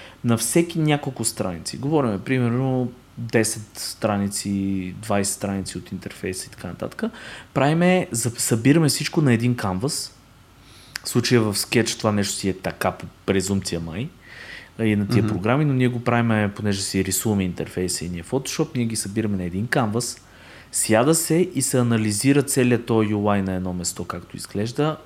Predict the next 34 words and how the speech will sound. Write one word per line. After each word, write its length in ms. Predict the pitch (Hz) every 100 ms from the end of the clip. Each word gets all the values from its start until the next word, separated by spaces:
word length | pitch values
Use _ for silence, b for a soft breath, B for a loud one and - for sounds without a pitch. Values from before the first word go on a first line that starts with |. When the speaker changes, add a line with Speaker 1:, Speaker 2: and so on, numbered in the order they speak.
| -
Speaker 1:
и 100 | 139
се 160 | 127 117
гледа 340 | 104 117 127
за 320 | 123 113 120 120
такива 340 | - 117 110
отклонения. 680 | 104 - 101 101 104 101 87 B B B B -
Нещо, 300 | 110 110 -
което 220 | - 110 110
сме 140 | 107
го 80 | 101
направили 380 | 101 107 104 101
по 80 |
погрешка 540 | 95 - 101 101 - -
различно, 720 | - - 104 117 - 110 107
недоглеждане, 1080 | 104 98 90 90 92 104 101 104 104 104 101
някой 280 | 101 101 104
бутон 400 | 90 92 - 92
е 140 | 90 82
различен, 720 | 73 - 113 - 113 110 104
па 80 | 101
не 80 | 95
му 160 | 95 98
е 40 |
там 260 | - 95 85
местото. 500 | 87 - 120 120 139 B B B -
Тоест 220 | 147 139
винаги 260 | 147 165 151
правим 300 | 143 147 151
едни 240 | 135 135
частични 680 | 139 120 - 127 135 - 123
ревизии 680 | 107 95 95 85 92 135 196 B B B B B -
на 100 | 110
цялото 540 | - 123 131 147 127
нещо, 640 | 110 95 87 - 135 165